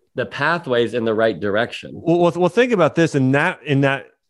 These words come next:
Speaker 2: very specific scenario you just mentioned, testosterone into estrogen and that sort of balance between those two hormones.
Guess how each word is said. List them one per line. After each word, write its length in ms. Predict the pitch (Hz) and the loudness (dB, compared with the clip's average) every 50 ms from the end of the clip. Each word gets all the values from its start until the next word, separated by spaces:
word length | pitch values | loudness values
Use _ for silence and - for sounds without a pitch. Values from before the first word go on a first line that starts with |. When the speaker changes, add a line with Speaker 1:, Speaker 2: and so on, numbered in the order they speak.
| _ _ _ - _ _ | _ _ _ -20 _ _
Speaker 2:
very 360 | - 170 127 139 160 180 185 170 | -12 -4 0 2 4 4 4 2
specific 500 | - - 160 139 - - 156 147 139 - | 0 -4 -8 -6 -4 -2 -2 -2 -2 -4
scenario 480 | - - 147 135 135 139 143 139 135 | -4 -2 0 2 2 2 2 2 2
you 140 | 127 127 123 | 2 0 0
just 220 | 113 123 110 - | 0 -2 -4 -2
mentioned, 400 | 123 120 131 147 143 - 131 120 | -2 0 0 0 0 -2 -4 -4
testosterone 760 | - - 123 113 - - 143 131 131 139 127 - - 143 131 | -2 -2 -4 -4 -2 -2 0 0 0 0 -2 -4 -6 -6 -4
into 140 | 123 117 120 | -4 -4 -4
estrogen 460 | 101 127 127 123 - - 135 117 131 | -2 -4 -4 -4 -2 -4 -2 -2 0
and 140 | 123 120 120 | 0 0 0
that 120 | 123 120 | -2 -4
sort 180 | - - 131 120 | -2 -4 -2 -2
of 140 | 113 104 98 | -2 -2 -2
balance 360 | 120 117 120 123 127 120 - | -2 -2 0 0 -2 -4 -6
between 400 | - 117 - - - 135 127 120 | -8 -10 -8 -4 -4 -2 -2 0
those 220 | 120 117 110 - | 0 -2 -2 -4
two 180 | - - 127 107 | -6 -8 -8 -6
hormones. 680 | - 113 123 135 151 147 123 113 107 104 101 104 95 - | -4 -4 -2 -2 -2 -2 -2 -2 -2 -2 -4 -6 -10 -12